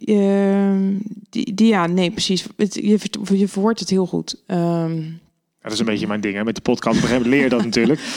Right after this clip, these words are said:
Speaker 2: Nee, maar ik bedoel, kijk, je, je, als je zegt, "Joh, ik zit echt goed in de put", dan, eh, moet je, kan je, moet je eerst naar een psycholoog, bij wijze van spreken. Maar als je denkt, "Ja, ik heb eigenlijk alles wel", dan is jouw programma
Speaker 1: Ja,
Speaker 2: net
Speaker 1: ik
Speaker 2: dat
Speaker 1: ben,
Speaker 2: setje,
Speaker 1: ik ben
Speaker 2: toch?
Speaker 1: natuurlijk geen psychi-, psychi-, eh, psycholoog of, eh,
Speaker 2: Nee.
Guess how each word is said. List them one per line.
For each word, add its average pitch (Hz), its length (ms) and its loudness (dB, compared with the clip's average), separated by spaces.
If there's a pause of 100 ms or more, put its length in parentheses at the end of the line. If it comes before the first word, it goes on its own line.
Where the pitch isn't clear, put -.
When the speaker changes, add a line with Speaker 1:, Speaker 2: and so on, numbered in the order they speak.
(320)
Speaker 2:
Nee, 147 100 2
maar 170 100 4
ik 165 60 4
bedoel, 175 220 6
kijk, 175 200 2
je, 180 160 0
je, 175 240 0
als 160 260 0
je 160 120 4
zegt, 156 220 2
"Joh, 170 140 4
ik 160 80 0
zit 160 160 0
echt 165 220 -2
goed - 280 2
in 160 60 0
de 143 60 2
put", 175 300 2
dan, 139 240 0
eh, 131 140 0
moet 139 140 0
je, - 140 -18
kan 135 160 0
je, 139 80 -2
moet 135 140 0
je 127 60 -2
eerst 143 100 2
naar 139 100 0
een 127 60 -4
psycholoog, 143 380 2
bij 170 100 -2
wijze 165 200 0
van 165 100 -2
spreken. 160 400 -2
Maar 143 260 0
als 139 220 -2
je 135 60 -2
denkt, 135 160 -2
"Ja, 147 140 -4
ik 147 120 -4
heb 156 200 -4
eigenlijk 143 320 0
alles 135 140 0
wel", 135 200 0
dan 139 260 -2
is 147 160 -4
jouw 127 120 0
programma 123 560 -2 (380)
Speaker 1:
Ja, 190 120 2
Speaker 2:
net 196 80 2
Speaker 1:
ik 165 60 2
Speaker 2:
dat 208 120 2
Speaker 1:
ben, 202 80 4
Speaker 2:
setje, 202 160 2
Speaker 1:
ik 214 60 0
ben 208 120 2
Speaker 2:
toch? 220 80 4
Speaker 1:
natuurlijk 220 320 2
geen 214 140 6
psychi-, 196 380 0 (100)
psychi-, 196 440 0
eh, 190 280 0
psycholoog 180 540 0
of, 175 320 -4
eh, 185 460 -2
Speaker 2:
Nee. 196 80 -4